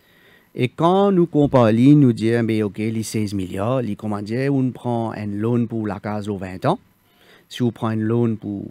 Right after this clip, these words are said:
pardonnez-moi, trois millions de roupies, euh, il peut faire à peu près cinq point cinq millions à la fin quand, quand on finit ça. Mais c'est moi, c'est pas, ça pas ça le problème. Le problème quand nous servissons à chiffre seize milliards là, c'est qu'il là-dedans, il y a plusieurs composantes. Un composant, c'est l'équipement en lui-même.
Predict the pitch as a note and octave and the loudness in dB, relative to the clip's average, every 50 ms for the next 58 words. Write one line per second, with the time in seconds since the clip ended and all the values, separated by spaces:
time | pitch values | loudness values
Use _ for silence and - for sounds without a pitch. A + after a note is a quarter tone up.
0 | - - - - - - - - _ F#2+ F#2 G#2+ G2+ G2+ F#2+ F2 F#2+ D2 B1 C2 | -14 -18 -20 -20 -20 -20 -20 -18 _ -12 -10 -8 -8 -8 -8 -10 -10 -12 -12 -14
1 | - - - G#2+ A2 A2 G#2 G2+ G#2 G2 E2 - E2+ - D#3 G3+ - _ _ _ | -14 -10 -6 -6 -4 -4 -4 -4 -4 -4 -4 -4 0 0 0 0 0 _ _ _
2 | _ _ _ _ _ _ - - _ _ _ _ _ - - - - - - - | _ _ _ _ _ _ -20 -20 _ _ _ _ _ -16 -14 -14 -14 -16 -18 -20
3 | - - - - - - - A2+ A2 - A2 - C3 A#2 G#2+ A2+ - - A2+ G#2 | -20 -20 -20 -20 -20 -16 -12 -12 -10 -10 -4 0 0 2 2 0 -2 -4 -6 -6
4 | - - - A#2 A2+ - _ A2 G#2+ G2+ G2+ G2 F#2+ F#2 F2+ E2 - A#2+ G2+ G2 | -4 -4 -4 -4 -4 -4 _ -6 -4 -4 -4 -4 -4 -6 -8 -8 -6 -6 -6 -6
5 | - G2 E2+ F#2 G2+ A2 G#2+ G2+ G2 F#2 - - G2 G2 G2 F#2+ - - F2+ F#2 | -6 -6 -6 -4 -4 -2 -2 -2 -4 -4 -4 -4 -4 -4 -4 -6 -6 -8 -8 -8
6 | F#2+ F#2+ - - - - - - - - - E3 - - - - - B2 - A#3+ | -8 -10 -12 -12 -14 -14 -14 -12 -12 -14 -14 -14 -14 -16 -16 -12 -10 -8 -6 -6
7 | B3+ - - F#3 - B3 A3 D#3+ - - - A3 - A#3 - - - A3 G3+ - | -6 -4 -4 -4 -2 -4 -4 -4 -6 -8 -8 -8 -8 -8 -6 -4 -2 -2 -2 -2
8 | A3 F#3+ D#3+ - - - - _ _ _ _ _ _ _ _ _ _ _ _ _ | -4 -6 -6 -10 -12 -14 -20 _ _ _ _ _ _ _ _ _ _ _ _ _
9 | _ C3+ C3+ - - E3+ G3+ A3+ A#3+ A3+ G#3+ G3+ F3 - F3+ E3+ E3 F3 D3 E3+ | _ -4 -4 -2 -2 -4 -4 -4 -4 -2 -2 -2 0 0 0 -2 -2 -2 -2 -2
10 | D3+ D3 C#3 B2+ B2 - - B2 - - - A#2+ A#2 B2 - - B2+ A#2 B2 A#2+ | -2 0 -2 -2 -4 -4 -6 -6 -8 -4 -6 -6 -4 -4 -6 -6 -6 -4 -2 -4
11 | A2 G#2+ A2 A#2 B2+ - F3 - D#3+ - - - D#3+ C#3 A2+ A2 G2+ A2+ G#2+ B2 | -4 -4 -6 -8 -8 -8 -10 -10 -12 -12 -10 -8 -8 -6 -6 -6 -8 -8 -8 -8
12 | - C#3 - - A#2+ - - C3+ B2+ A2+ C#3+ D#3 C#3 - B2+ A#2 A2 - G2 - | -8 -6 -6 -6 -8 -8 -8 -8 -6 -2 -2 -2 -2 -2 -4 -4 -4 -6 -6 -6
13 | - - - - - - _ _ _ _ _ _ _ _ _ - - - - _ | -8 -10 -12 -16 -20 -20 _ _ _ _ _ _ _ _ _ -20 -20 -20 -20 _
14 | _ _ _ _ - G#3 G#3+ G#3 F#3 G3 F3+ E3+ - D3 D3+ D#3+ D3+ - B2 G2+ | _ _ _ _ 0 0 0 2 2 2 0 2 0 0 0 0 -2 -2 -4 -4
15 | G2 - - F#2+ - G#2 G#2 G#2 F#2 G2 F#2+ F#2 A#2 F3 A#3 | -4 -6 -10 -12 -8 -8 -6 -6 -6 -6 -6 -6 -8 -8 -8